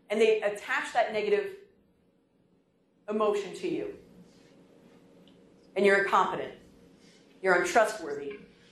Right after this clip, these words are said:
What, the information isn't reliable. You're viewed as uneducated. And what's crazy is that providers go to multiple floors.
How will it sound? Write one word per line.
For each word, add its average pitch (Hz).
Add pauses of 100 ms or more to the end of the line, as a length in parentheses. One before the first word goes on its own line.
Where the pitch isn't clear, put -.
(260)
What, -
the 208
information 208
isn't 185
reliable. 180 (1300)
You're 175
viewed 165
as 170
uneducated. 156 (2000)
And 226
what's 240
crazy - (2500)
is 233
that 254 (680)
providers 247
go 262
to 240
multiple 240
floors. -